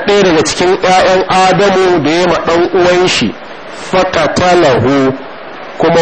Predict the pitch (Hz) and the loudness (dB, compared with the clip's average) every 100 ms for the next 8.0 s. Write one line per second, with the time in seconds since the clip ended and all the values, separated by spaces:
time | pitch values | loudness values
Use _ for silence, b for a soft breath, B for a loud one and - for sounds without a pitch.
0 | 175 185 170 165 165 160 156 160 160 156 | 4 4 4 2 2 2 2 2 2 0
1 | 156 156 156 151 170 156 131 101 - 95 | 0 2 2 0 0 0 0 0 -2 -4
2 | - - - - - - - - - 214 | -8 -18 -18 -18 -18 -16 -16 -16 -2 0
3 | 175 160 165 160 165 170 156 143 139 117 | 2 2 2 2 2 2 2 2 2 0
4 | - 110 - B B B 127 - 185 185 | 0 -2 -2 B B B -2 0 0 2
5 | 180 185 190 170 165 143 156 156 160 156 | 2 2 2 2 2 2 0 0 0 2
6 | 165 156 170 170 139 131 151 147 147 147 | 0 2 2 2 2 2 2 2 2 2
7 | 127 107 - 147 135 123 113 120 120 113 | 0 -2 0 0 0 0 0 0 0 -2